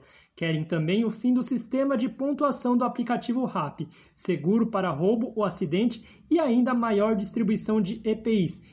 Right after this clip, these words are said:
equipamentos de proteção individual. Além disso, conforme explicou o motoboy Diógenes Souza, os aplicativos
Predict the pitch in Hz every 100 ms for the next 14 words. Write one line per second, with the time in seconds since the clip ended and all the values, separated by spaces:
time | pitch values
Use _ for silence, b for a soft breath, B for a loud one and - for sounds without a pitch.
0 | b 160 - 170 156 180 185 170 190 190
1 | 202 196 180 202 208 - 226 220 233 226
2 | 190 190 139 - b b b - 180 160
3 | 143 214 233 196 202 214 220 214 - 196
4 | - 196 180 180 185 156 170 143 151 165
5 | 185 180 160 - 185 226 233 254 B B
6 | B 269 294 294 294 294 - 285 269 -